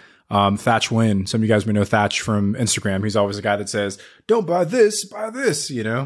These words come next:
Um, but I, I sat in on, on Thatch's session, and A, just a super inspiring story, but B, just, um, a, a really cool peek into the mind of a guy that's been doing this for thirty years.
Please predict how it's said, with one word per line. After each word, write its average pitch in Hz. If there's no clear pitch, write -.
Um, 110
but 120
I, 120
I -
sat 123
in 117
on, 110
on 110
Thatch's 110
session, 104
and 107
A, 165
just 131
a 117
super 123
inspiring 104
story, 101
but 92
B, 107
just, 101
um, 98
a, 110
a 101
really 104
cool 104
peek 104
into 101
the 101
mind 98
of 92
a 95
guy 95
that's 95
been 95
doing 95
this 95
for -
thirty 95
years. 95